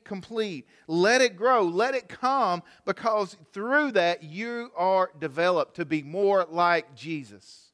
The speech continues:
And that's the ultimate goal for every one of us as believers.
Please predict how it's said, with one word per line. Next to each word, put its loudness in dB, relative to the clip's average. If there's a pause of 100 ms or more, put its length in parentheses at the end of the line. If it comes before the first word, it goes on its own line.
(580)
And -6
that's 2
the 0
ultimate -2
goal 2
for -2
every 2
one 0
of -2
us 0
as -6
believers. -4